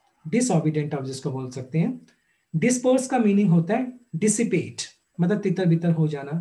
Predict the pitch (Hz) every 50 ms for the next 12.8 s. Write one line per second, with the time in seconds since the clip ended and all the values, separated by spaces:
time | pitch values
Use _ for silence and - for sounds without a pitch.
0 | - - _ _ _ _ _ _ _ _ _ _ _ _ _ _ _ _ _ _
1 | - 277 - - - 220 208 202 214 240 240 - - 220 202 190 175 - 190 180
2 | 170 170 170 247 254 254 - - - - 170 160 - - - - - - - -
3 | 147 160 175 190 175 160 120 110 104 107 - _ _ _ _ _ _ _ _ -
4 | 226 220 - 185 151 117 - - _ _ - 151 143 143 - - - - - -
5 | 139 135 127 123 120 117 117 120 117 107 107 - - - - _ _ _ _ _
6 | _ _ _ _ _ _ _ _ _ _ _ _ _ _ _ _ _ _ _ _
7 | 175 165 175 175 175 170 170 165 175 196 180 185 185 185 175 - 226 240 294 -
8 | - - - _ _ _ _ _ _ _ _ _ _ _ _ _ _ _ _ _
9 | _ _ _ _ _ _ _ _ _ _ _ _ _ _ _ _ _ - - 175
10 | 170 160 196 196 233 226 - 196 214 233 233 220 226 226 233 226 - 214 202 196
11 | 196 196 196 - 185 175 165 175 180 190 180 165 156 156 156 - 170 165 170 196
12 | 262 311 - - - _ _ - - 196 202 233 233 240 - 214